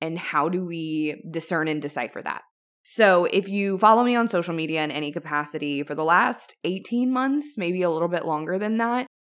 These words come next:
you have likely picked up on a subliminal and, in more recent history, completely open and <laughs> borderline aggressive distaste for my home state of Louisiana.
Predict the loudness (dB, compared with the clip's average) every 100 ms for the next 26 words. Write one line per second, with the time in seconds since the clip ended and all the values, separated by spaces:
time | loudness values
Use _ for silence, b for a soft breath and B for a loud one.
0 | _ -2 2 4 6 6 4 -2 -2 -2
1 | -4 -6 -6 0 2 2 0 -2 -2 -2
2 | -2 -4 -4 -4 -4 0 2 4 2 2
3 | 0 0 -2 -2 -4 -6 -4 0 4 4
4 | 4 2 0 -2 -4 -6 -6 -4 -2 -2
5 | -4 -8 _ _ _ -4 -4 -4 -6 -2
6 | 0 0 0 -2 -2 -4 -6 -12 _ _
7 | _ 6 6 6 2 2 -2 -2 2 4
8 | 4 4 2 2 2 4 4 2 0 0
9 | 0 0 -4 -4 -4 -10 _ _ -8 4
10 | 4 4 -2 0 0 -2 -10 -4 0 2
11 | 2 2 0 -2 -4 -6 -4 -4 -4 -2
12 | -4 -4 -6 -6 -8 -10 -8 -10 -12